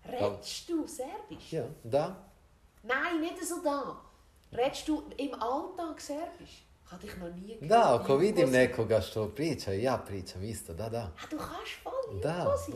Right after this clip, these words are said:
Speaker 1: ja, voll, ich rede ein bisschen wie ein... Also eigentlich
Speaker 2: So
Speaker 1: rede ich
Speaker 2: wie
Speaker 1: wie ein Aus-,
Speaker 2: Englisch.
Speaker 1: wie ein Ausländer, rede ich
Speaker 2: Ja, meine
Speaker 1: eigentlich.
Speaker 2: Schwester
Speaker 1: Ja.
Speaker 2: sagt, so rede ich Englisch. Also, sehr schlecht.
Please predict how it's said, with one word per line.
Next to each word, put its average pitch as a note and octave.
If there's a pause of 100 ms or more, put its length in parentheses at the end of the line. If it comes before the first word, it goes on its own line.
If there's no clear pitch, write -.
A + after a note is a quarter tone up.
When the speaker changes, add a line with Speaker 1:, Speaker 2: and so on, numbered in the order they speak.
Speaker 1:
ja, D3
voll, D3
ich C3+
rede B2
ein -
bisschen G#2+
wie A2
ein... A#2 (160)
Also A2
eigentlich C3
Speaker 2:
So B2+
Speaker 1:
rede G#2
ich G#2
Speaker 2:
wie B2+
Speaker 1:
wie B2
ein B2+
Aus-, C3+
Speaker 2:
Englisch. - (260)
Speaker 1:
wie C3
ein E3+
Ausländer, A#2+
rede F#2+
ich -
Speaker 2:
Ja, B3+
meine C#4+
Speaker 1:
eigentlich. C4
Speaker 2:
Schwester B3
Speaker 1:
Ja. A3+
Speaker 2:
sagt, C4
so C4
rede A#3+
ich A3+
Englisch. G3+ (380)
Also, A3 (280)
sehr A3
schlecht. F#3+